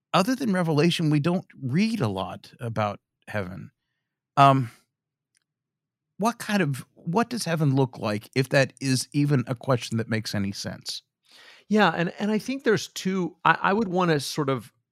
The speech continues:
Speaker 2: separate out two things here, two ideas here. One is heaven,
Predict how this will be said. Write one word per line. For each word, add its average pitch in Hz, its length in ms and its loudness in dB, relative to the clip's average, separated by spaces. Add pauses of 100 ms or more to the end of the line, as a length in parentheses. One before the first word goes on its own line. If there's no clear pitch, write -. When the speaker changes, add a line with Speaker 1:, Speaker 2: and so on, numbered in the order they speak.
(180)
Speaker 2:
separate 143 560 0
out 127 320 -2 (120)
two 151 200 0
things 127 440 -6
here, 117 240 -4
two 165 220 0
ideas 131 400 0
here. - 240 -12 (300)
One 170 460 0
is 139 260 -2
heaven, 135 760 -4